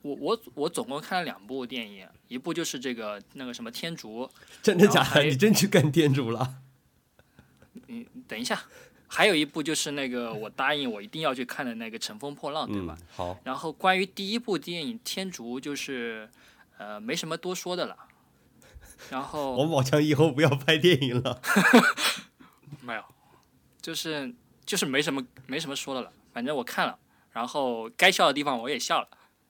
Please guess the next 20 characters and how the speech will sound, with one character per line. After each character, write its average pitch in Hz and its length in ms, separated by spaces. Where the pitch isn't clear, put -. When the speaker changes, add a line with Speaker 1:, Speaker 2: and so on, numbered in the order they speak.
Speaker 1:
就 131 160
是 120 360
没 120 160
啥， 139 380
没 127 180
啥 151 160
什 135 100
么 123 120
该 123 140
讲 110 160
的， 67 80
就 143 100
这 165 100
样 156 160
吧。 98 120
Speaker 2:
是 - 160
吧？ 80 220
Speaker 1:
对。 123 120
所 185 80
以 190 100